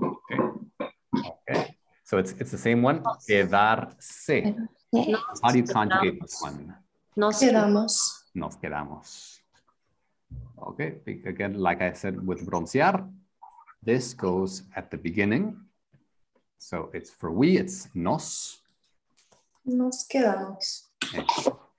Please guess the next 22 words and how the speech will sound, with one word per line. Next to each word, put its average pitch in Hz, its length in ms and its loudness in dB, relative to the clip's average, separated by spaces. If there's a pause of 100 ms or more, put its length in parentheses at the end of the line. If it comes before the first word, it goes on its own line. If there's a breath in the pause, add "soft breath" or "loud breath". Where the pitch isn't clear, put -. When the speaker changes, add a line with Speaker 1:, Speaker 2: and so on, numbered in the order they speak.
Speaker 1:
And 85 60 -6
then 80 120 -6
the 78 80 -8
second 156 460 -4
one, 85 420 -4
el 85 160 -4
segundo, 135 920 2 (180)
que 95 320 0
es - 260 -6
aquí, 127 800 4 (200)
es 107 340 -2 (180)
el 95 280 -8 (460)
A 117 280 4
R, 117 640 2 (120)
A 104 280 -6
R, 98 520 0 (220)
right 90 180 -14
here. 127 380 -4 (1160)
Ok. - 180 -8 (1300)
You 95 320 -2
co-, - 260 -10
you 95 100 0